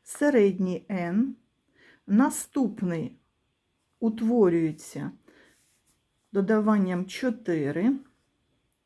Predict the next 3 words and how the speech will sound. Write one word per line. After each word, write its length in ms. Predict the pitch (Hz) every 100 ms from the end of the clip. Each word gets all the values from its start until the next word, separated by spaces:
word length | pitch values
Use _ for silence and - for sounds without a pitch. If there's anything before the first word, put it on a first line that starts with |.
| _ _ _ _ _ _ _ 240
Н 320 | 226 185 170
дорівнює 600 | 180 180 175 170 170 170
чотири 840 | - 202 202 - 208 180 147 -